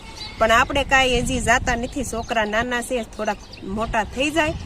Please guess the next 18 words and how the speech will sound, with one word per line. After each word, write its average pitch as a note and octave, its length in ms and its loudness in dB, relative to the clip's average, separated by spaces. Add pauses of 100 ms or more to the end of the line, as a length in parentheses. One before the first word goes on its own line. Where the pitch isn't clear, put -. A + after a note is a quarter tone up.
(260)
હાજા A#3+ 260 4
માંદા B3 320 0
ને A3+ 80 -2
એવું A#3+ 200 -2
થાય B3+ 560 0
ત્યારે A#3+ 280 0
તો A#3 180 -4
નાના A3+ 360 -2
હોય A#3 220 -4
ક્યાં A3+ 200 0
લગીને, A3+ 300 -6
પછી G#3 300 -4
મોટા A3 300 -2
થઈ A#3+ 100 -6
જાય A3+ 180 0
પછી A3+ 240 -2
આપણે A3 200 -4
જરૂર A3+ 320 -4